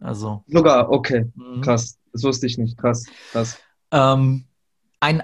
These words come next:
Speaker 1: ein absolut Classic-Album und ich muss auch sagen, so, es wird mit jedem Hören besser, finde ich, weißt du? Man muss ein
Speaker 2: Mhm.
Speaker 1: bisschen, man musste erstmal ein bisschen reinkommen, aber es gibt, aber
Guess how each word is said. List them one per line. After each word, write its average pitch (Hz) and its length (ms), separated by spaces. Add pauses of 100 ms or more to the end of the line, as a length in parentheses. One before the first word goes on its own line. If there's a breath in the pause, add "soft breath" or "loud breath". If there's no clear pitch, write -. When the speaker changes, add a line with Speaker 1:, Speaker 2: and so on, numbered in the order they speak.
(140)
Speaker 1:
ein 156 180
absolut 151 360
Classic-Album 151 580
und 139 120
ich - 60
muss 147 180
auch 151 80
sagen, 139 320
so, 139 300
es - 160
wird 147 180
mit 139 140
jedem 139 300
Hören 127 300
besser, 123 320
finde 110 300
ich, - 180
weißt 123 240
du? 196 240
Man 127 140
muss 143 120
ein 143 80
Speaker 2:
Mhm. 139 40
Speaker 1:
bisschen, - 260
man 117 140
musste 175 280
erstmal 165 280
ein - 20
bisschen 143 200
reinkommen, 147 440
aber 127 120
es - 100
gibt, - 340
aber 131 340